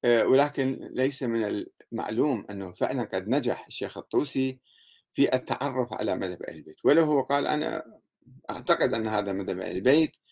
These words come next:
ولكن هو اجتهد فيه، واجتهد في اختيار بعض الروايات وترك بعض الروايات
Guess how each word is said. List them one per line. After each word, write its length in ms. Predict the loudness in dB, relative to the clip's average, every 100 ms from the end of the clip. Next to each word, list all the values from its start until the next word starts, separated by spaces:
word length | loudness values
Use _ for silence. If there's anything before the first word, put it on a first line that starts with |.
| _ _ _ 0
ولكن 380 | 6 6 6 4
هو 160 | 6 6
اجتهد 600 | 8 10 10 8 6 4
فيه، 360 | 6 8 8 4 _ _ _ _
واجتهد 680 | 0 4 6 6 6 6 4
في 160 | 4 2
اختيار 540 | 2 2 6 8 8 4
بعض 280 | 0 -2
الروايات 680 | 0 2 2 4 4 2 -2
وترك 400 | 0 2 2 0
بعض 220 | -2 -2
الروايات 680 | -2 0 4 6 6 4